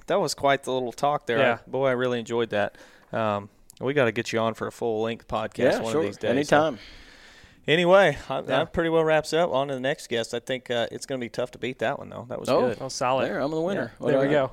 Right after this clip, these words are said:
Speaker 3: As,
Speaker 1: There you go.
Speaker 3: as with everything else, I win nothing.
Speaker 1: Yeah.
Speaker 3: <laughs>
Speaker 2: We appreciate
Speaker 1: Oh,
Speaker 2: your time,
Speaker 1: sounds
Speaker 2: Ryan.
Speaker 1: good.
Speaker 3: All right, thank you.
Speaker 1: So our next guest, Ryan Fuhrer,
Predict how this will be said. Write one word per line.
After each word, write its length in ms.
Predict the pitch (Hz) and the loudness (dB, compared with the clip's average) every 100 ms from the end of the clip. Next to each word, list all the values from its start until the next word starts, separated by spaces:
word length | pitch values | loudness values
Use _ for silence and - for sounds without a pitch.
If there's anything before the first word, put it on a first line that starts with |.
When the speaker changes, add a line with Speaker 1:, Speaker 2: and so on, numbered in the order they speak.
| - | -6
Speaker 3:
As, 100 | 113 | -2
Speaker 1:
There 120 | 131 | -2
you 40 | 143 | 0
go. 240 | 135 113 | 0 2
Speaker 3:
as 140 | 123 139 | 2 4
with 100 | 147 | 6
everything 260 | 147 147 | 8 6
else, 180 | 151 160 | 4 2
I 80 | 151 | 0
win 200 | 143 143 | -2 -4
nothing. 260 | 117 - - - | -6 -10 -16 2
Speaker 1:
Yeah. 180 | 233 254 | 4 8
Speaker 3:
<laughs> 1800 | 311 - - 190 147 - 226 320 370 311 202 285 359 330 277 302 - 254 - - | 8 12 12 12 12 10 8 8 6 10 10 10 8 6 4 4 4 2 2 0
Speaker 2:
We 160 | 269 269 | 4 4
appreciate 120 | 156 | 8
Speaker 1:
Oh, 220 | 190 - | 8 8
Speaker 2:
your 80 | 160 | 6
time, 0 | |
Speaker 1:
sounds 240 | 170 147 | 6 4
Speaker 2:
Ryan. 180 | 135 131 | 4 2
Speaker 1:
good. 60 | 107 | 6
Speaker 3:
All 100 | 120 | 8
right, 160 | 123 117 | 8 4
thank 200 | 110 - | 0 0
you. 80 | - - - - - - - - - - - - - - - - - - _ _ _ - | -6 -12 -18 -10 -8 -6 -6 4 4 4 0 2 2 -4 -20 -20 -20 -20 _ _ _ -14
Speaker 1:
So 140 | - 139 | 2 4
our 60 | |
next 260 | 156 202 - | 6 2 4
guest, 400 | 123 123 - - _ - | 4 4 2 -8 _ 0
Ryan 380 | 131 127 117 - _ _ - | 2 2 -2 -10 _ _ 2
Fuhrer, 480 | 170 175 131 135 | 4 6 6 2